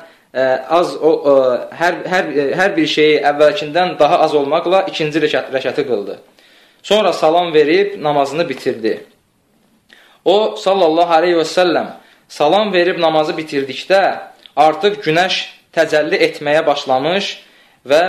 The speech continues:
tutulma da çəkilmişdi. Sonra öz əshabına bu münasibətlə, yəni günəşin tutulması münasibət, münasibəti ilə moizə edərək dedi. E, daha doğrusu, moizə etdi.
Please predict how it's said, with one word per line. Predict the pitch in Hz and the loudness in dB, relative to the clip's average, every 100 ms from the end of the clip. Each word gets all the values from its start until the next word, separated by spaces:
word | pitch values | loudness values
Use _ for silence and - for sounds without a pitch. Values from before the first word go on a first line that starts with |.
| 190 | -4
tutulma | 160 170 151 175 | -6 -2 0 2
da | 180 - | 0 -2
çəkilmişdi. | 135 - 131 143 - 107 107 - _ _ _ _ _ - | -6 -8 -10 -10 -8 -12 -12 -18 _ _ _ _ _ -12
Sonra | - 214 214 170 - | -2 0 2 2 4
öz | 196 - - | 0 0 -2
əshabına | 151 - 151 143 135 139 160 185 185 - - _ - | -4 -2 0 2 2 0 0 -2 -6 -18 -20 _ -4
bu | 190 | 0
münasibətlə, | 180 160 143 - 175 - 147 165 190 - - _ _ | 2 0 -2 -2 -2 2 2 2 0 -6 -18 _ _
yəni | 139 160 143 | -2 0 0
günəşin | - 156 143 196 | -2 -2 -2 -4
tutulması | 196 - 151 143 143 | -6 -4 -2 -2 -4
münasibət, | 165 147 135 - 160 156 147 | -4 -2 -2 -2 -2 -2 -12
münasibəti | - 147 143 135 - 139 175 | -8 -2 -2 0 -4 -2 0
ilə | 151 156 180 - - _ _ - | 2 2 2 -6 -18 _ _ -6
moizə | 143 147 143 156 180 | -2 0 0 0 0
edərək | 139 160 147 151 - - | 0 2 2 0 -2 -2
dedi. | 120 120 107 - _ _ _ _ _ _ _ _ - | 0 -2 -4 -10 _ _ _ _ _ _ _ _ -12
E, | 127 | -6
daha | 127 139 | -2 0
doğrusu, | 151 139 135 | 0 0 -2
moizə | 143 139 139 | 0 0 0
etdi. | 143 - - 101 | -2 -4 -12 -14